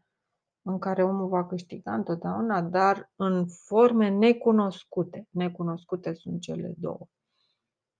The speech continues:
A, adică nici aparatul nu știe cum gândește omul și nici omul nu știe cum gândește aparatul. Ăsta este un,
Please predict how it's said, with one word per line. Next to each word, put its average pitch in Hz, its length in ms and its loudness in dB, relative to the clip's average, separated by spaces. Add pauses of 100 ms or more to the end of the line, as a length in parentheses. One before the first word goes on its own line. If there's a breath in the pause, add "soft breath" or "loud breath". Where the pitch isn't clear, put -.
(1300)
A, 180 340 -2
adică 185 800 2 (420)
nici 233 640 0 (500)
aparatul 190 560 2
nu 185 100 -2
știe 175 240 0
cum 175 240 0
gândește 170 480 -2
omul 196 260 0
și 185 160 -6
nici 190 300 -6
omul 190 420 0
nu 170 180 0
știe 175 240 -4
cum 175 240 0
gândește 170 440 -4
aparatul. 165 540 -6
Ăsta 180 220 -8
este 170 280 -6
un, 160 300 -4